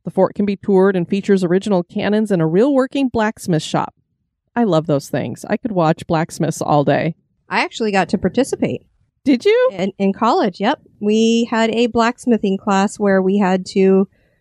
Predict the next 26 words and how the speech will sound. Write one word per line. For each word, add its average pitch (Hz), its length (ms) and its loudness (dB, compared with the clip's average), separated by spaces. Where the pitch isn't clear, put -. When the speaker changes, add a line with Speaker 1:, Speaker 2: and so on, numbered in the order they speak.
Speaker 2:
shod 185 340 0
horses, 214 500 -4
essentially. 170 480 0
We 196 160 2
learned 190 220 0
how 196 100 0
to 180 80 -4
properly 180 440 -4
trim 196 260 0
their 180 120 2
feet, 208 380 -2
how 185 140 0
to 175 100 -2
do 175 160 -2
corrective 214 680 -4
shoeing. 254 500 0
Speaker 1:
Oh. 392 340 0
Speaker 2:
And 202 260 0
we 208 100 0
got 190 200 -4
to 202 120 -6
fire 202 260 0
up 208 100 -2
the 208 80 -2
horseshoes 202 640 0
and 185 280 0